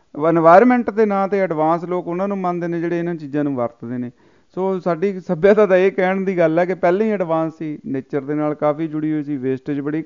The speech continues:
ਘੱਟ ਸੀ, ਪੱਤੇ ਹੀ ਸੀ ਉਹ ਗਲ ਜਾਂਦੇ ਸੀ। ਤੇ ਦੂਜੀ ਗੱਲ ਆ ਤੁਸੀਂ ਬੜੀ ਵਧੀਆ ਦੱਸੀ ਕਿ ਗੁਹਾਟੀ ਦੇ ਵਿੱਚ ਪਲੇਟ ਦੇ ਉੱਤੇ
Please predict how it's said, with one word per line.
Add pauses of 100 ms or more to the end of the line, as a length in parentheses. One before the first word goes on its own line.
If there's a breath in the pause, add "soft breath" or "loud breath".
ਘੱਟ
ਸੀ, (180)
ਪੱਤੇ
ਹੀ
ਸੀ
ਉਹ
ਗਲ
ਜਾਂਦੇ
ਸੀ। (520 soft breath)
ਤੇ
ਦੂਜੀ
ਗੱਲ
ਆ
ਤੁਸੀਂ
ਬੜੀ
ਵਧੀਆ
ਦੱਸੀ
ਕਿ (560 soft breath)
ਗੁਹਾਟੀ
ਦੇ
ਵਿੱਚ
ਪਲੇਟ
ਦੇ
ਉੱਤੇ